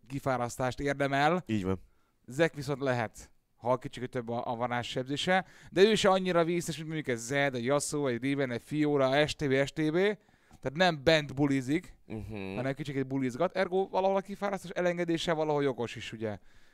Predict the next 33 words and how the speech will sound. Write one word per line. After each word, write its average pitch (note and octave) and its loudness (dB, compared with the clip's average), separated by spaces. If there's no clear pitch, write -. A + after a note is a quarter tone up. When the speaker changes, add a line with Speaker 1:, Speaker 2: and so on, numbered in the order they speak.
Speaker 1:
nagyjából A2+ -2
a A2 0
One A2+ -2
Piece-nél. F3+ -6
Speaker 2:
Ami F#3 4
még F#2 2
egyébként F2+ 2
tetszik F2+ 0
az F2+ 0
Oriannánál, D#2+ -2
Febernél E2 -2
egy, E2+ -6
egy - -10
pajzs, F2 0
ő E2 -4
azért F2 0
defenzívebben D2+ -4
áll D#2 -4
hozzá D#2+ -4
ez D#2+ -4
a D#2+ -6
mérkőzéshez. D#2+ -4
Se B2 -2
nem B2 0
gyorsít, G2 0
se - -4
nem, E2 -4
ö, E2+ 0
éget, F#2 -4
hanem E2+ -6
inkább D#2+ -10
a - -8
pajzsot D2+ -6